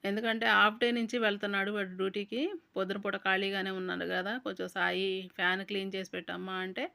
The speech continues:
ఆ పని చూసేసుకుంటున్నాడు వాడు. మా మనీ ప్లాంట్ అండి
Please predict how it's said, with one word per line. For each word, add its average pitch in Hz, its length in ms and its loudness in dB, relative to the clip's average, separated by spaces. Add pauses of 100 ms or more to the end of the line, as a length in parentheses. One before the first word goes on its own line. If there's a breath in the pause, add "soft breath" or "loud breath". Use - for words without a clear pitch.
(840 soft breath)
ఆ 214 160 6
పని 226 240 2
చూసేసుకుంటున్నాడు 190 760 -4
వాడు. 180 240 -2 (2000 soft breath)
మా 185 220 4
మనీ 240 280 4
ప్లాంట్ 240 320 2
అండి 214 240 -2